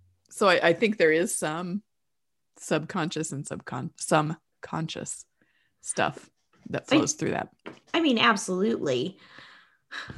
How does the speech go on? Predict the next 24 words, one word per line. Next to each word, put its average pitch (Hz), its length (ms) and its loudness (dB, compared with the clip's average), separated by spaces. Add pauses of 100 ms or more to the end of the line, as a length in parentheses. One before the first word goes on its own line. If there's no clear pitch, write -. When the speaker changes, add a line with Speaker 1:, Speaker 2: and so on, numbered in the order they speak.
(140)
Speaker 2:
And 226 280 6
<laughs> - 40 -12
I, 269 600 2
this 330 120 6
is 220 100 6
not 214 200 8
classic 196 360 4
literature 180 600 6
at 185 240 8
all. 185 360 8
Speaker 1:
That's 196 260 8
okay. 254 360 10
Speaker 2:
But, 254 80 4
um, 214 500 8 (100)
but, 233 300 6
you 254 120 6
know, 208 180 6
I 214 160 8
remember 208 480 6
being 190 400 2
a 170 100 4
kid 196 540 6
in 185 480 2
the 180 380 2